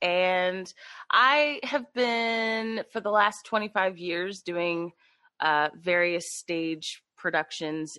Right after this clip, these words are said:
in Philadelphia and New York and some other places, um, on the East Coast. But, um, as of this year, I am making my film debut alongside a little-known actor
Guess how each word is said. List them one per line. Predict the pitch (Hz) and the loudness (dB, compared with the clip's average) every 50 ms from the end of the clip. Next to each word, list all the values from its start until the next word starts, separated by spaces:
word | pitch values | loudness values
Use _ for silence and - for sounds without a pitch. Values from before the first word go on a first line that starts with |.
| - - | -10 -6
in | 156 160 160 156 156 156 151 - | -4 -4 -4 -4 -4 -6 -8 -4
Philadelphia | - 180 170 165 160 156 160 160 - 170 160 160 156 156 151 151 151 | -2 -2 0 2 2 0 0 -2 -4 -2 0 2 2 4 2 2 0
and | - 151 156 151 143 | -2 -2 -4 -4 -6
New | 143 143 | -6 -8
York | 151 165 190 196 190 185 185 185 180 - - - - - | -6 -2 0 2 4 4 4 4 2 -2 -8 -16 -8 -4
and | 131 143 143 147 143 - | -4 -2 -2 -4 -6 -8
some | - 160 156 | -6 -4 -2
other | 156 151 156 151 | -2 0 -2 -4
places, | - - - 156 147 143 - - 147 143 143 143 - - - - - _ _ - - - - - - - | -4 -4 -4 -4 -4 -4 -6 -10 -10 -10 -10 -12 -14 -18 -20 -20 -20 _ _ -20 -20 -20 -20 -18 -6 -2
um, | - 147 143 143 139 139 131 - | 0 2 2 2 0 -4 -8 -8
on | - - 156 156 | -6 -4 -4 -4
the | 147 - - | -4 -6 -8
East | 156 147 - - | -10 -10 -10 -12
Coast. | - - 160 156 151 156 - - - - _ _ _ _ _ _ - | -8 -4 -4 -4 -4 -6 -10 -18 -20 -20 _ _ _ _ _ _ 0
But, | 170 175 175 175 - - - _ - | 2 2 2 0 -6 -14 -8 _ 4
um, | 160 170 175 175 175 170 165 165 165 170 - _ - - - _ _ - | 6 6 8 6 6 4 0 -2 -4 -6 -10 _ -18 -18 -18 _ _ 2
as | 190 208 214 220 196 185 | 4 4 4 4 2 0
of | - 180 185 180 175 175 | 0 0 0 0 -2 -4
this | 185 247 349 339 - - | -2 -2 -2 -2 -4 -6
year, | 202 196 208 233 269 269 - - | -2 0 2 2 2 2 2 2
I | - 190 196 196 | 2 2 2 2
am | 185 175 180 185 | 0 -2 -2 -4
making | 185 202 220 - - 233 233 220 | -4 -4 -4 -4 -4 -4 -4 -2
my | 208 175 175 165 160 | -2 -2 -2 -2 -4
film | - - - - - 233 247 254 262 269 269 240 | -6 -10 -10 -6 -2 0 0 0 0 -2 -4 -2
debut | - 208 202 202 180 165 160 165 165 165 165 165 165 170 - - - - _ _ - | -2 -2 -2 -2 -4 -6 -4 -4 -2 -2 -4 -4 -6 -10 -12 -18 -20 -20 _ _ -4
alongside | 208 214 220 220 220 214 - - - 208 202 196 196 208 | -2 2 2 2 2 0 -2 0 2 4 4 4 4 0
a | |
little-known | 208 226 277 277 269 247 233 220 214 208 202 202 202 - _ - - _ _ | -2 -2 -2 0 0 0 0 2 2 2 0 -2 -6 -12 _ -20 -20 _ _
actor | - 170 170 175 - - - - 175 170 165 160 160 160 165 165 | 0 2 2 0 -2 -8 -6 -2 0 2 2 2 2 0 -2 -6